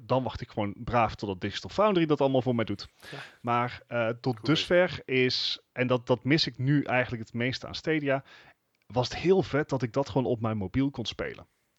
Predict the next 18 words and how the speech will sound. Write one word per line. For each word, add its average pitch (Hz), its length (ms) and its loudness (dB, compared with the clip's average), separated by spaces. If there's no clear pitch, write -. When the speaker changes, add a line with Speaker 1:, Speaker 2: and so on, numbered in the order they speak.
Speaker 2:
Hm. 139 60 -16
Speaker 1:
Eh, 110 360 -6
Speaker 3:
Ja. 110 80 2
Speaker 1:
met 147 160 6
een 127 100 -2
Stadia 117 400 4
controller 92 460 -6
nota 92 260 -10
bene. 85 280 -10
Dus, - 220 -6
Speaker 3:
Hm. 123 60 -2
Speaker 1:
eh, 101 260 0
dat 147 380 2
was, 131 300 2
eh, 123 360 4
ja, 165 280 10
eh, 135 800 -4
ah, 151 220 2